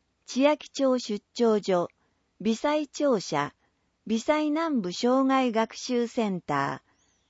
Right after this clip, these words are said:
木曽川体育館発着です。予約が必要です。詳しいことは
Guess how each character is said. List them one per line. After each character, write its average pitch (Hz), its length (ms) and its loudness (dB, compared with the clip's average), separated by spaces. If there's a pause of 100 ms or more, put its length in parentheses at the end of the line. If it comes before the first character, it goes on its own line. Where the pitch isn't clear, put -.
(120)
木 - 100 -16
曽 311 160 0
川 302 300 2
体 254 360 0
育 247 240 -6
館 156 360 -4 (120)
発 - 320 -4
着 196 320 -4
で 151 160 0
す。 - 240 -20 (1400)
予 233 160 8
約 294 280 2
が 285 160 2
必 - 300 -6
要 196 260 2
で 165 140 -4
す。 - 200 -18 (1600)
詳 294 260 2
し 330 240 -4
い 320 60 -8
こ 214 120 -6
と 190 160 -4
は 165 220 0